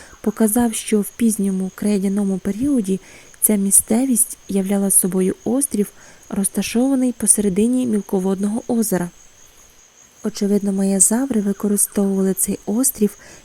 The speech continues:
як місце спільного колоніального гніздування. Гнізда розташовані дуже близько, буквально декілька метрів одне від одного, але так, що дорослий динозавр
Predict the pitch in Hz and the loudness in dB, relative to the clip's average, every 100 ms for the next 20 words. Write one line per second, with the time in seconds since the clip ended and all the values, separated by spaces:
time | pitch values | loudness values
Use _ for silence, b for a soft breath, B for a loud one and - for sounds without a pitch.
0 | - 202 208 220 247 311 - 240 220 - | -2 2 2 2 2 2 2 0 0 0
1 | 269 311 285 254 254 247 B B B - | 2 4 4 2 0 -2 B B B 2
2 | 214 208 202 202 247 269 254 254 220 247 | 4 4 2 2 2 2 2 0 0 0
3 | 226 240 226 247 220 180 170 - - - | 2 2 2 2 2 -2 -4 -12 -20 -20
4 | - - _ _ _ _ - 202 208 277 | -20 -20 _ _ _ _ -8 -2 2 2
5 | 302 220 208 B B B - 214 - 233 | 0 -2 -4 B B B -2 -2 0 -2
6 | 226 311 302 277 269 247 220 277 285 240 | -2 -2 0 2 2 0 0 0 0 2
7 | 254 269 - 202 190 B B - 202 - | 2 0 -2 -4 -4 B B -6 -6 -2
8 | 214 208 208 196 233 262 320 - 262 233 | 0 0 0 0 -2 0 -2 0 -2 0
9 | 240 233 233 226 - 196 202 208 226 226 | -2 0 0 -2 -6 -4 0 0 0 2
10 | 240 226 190 180 196 - - - - - | 0 0 -4 -6 -10 -14 -20 -20 -20 -4
11 | 196 190 - 233 285 - B B B B | -2 0 0 -2 -2 -6 B B B B
12 | B - 226 196 226 254 - 220 226 233 | B -2 0 4 4 2 2 0 2 2
13 | 233 262 302 254 214 | 0 0 -2 -2 -4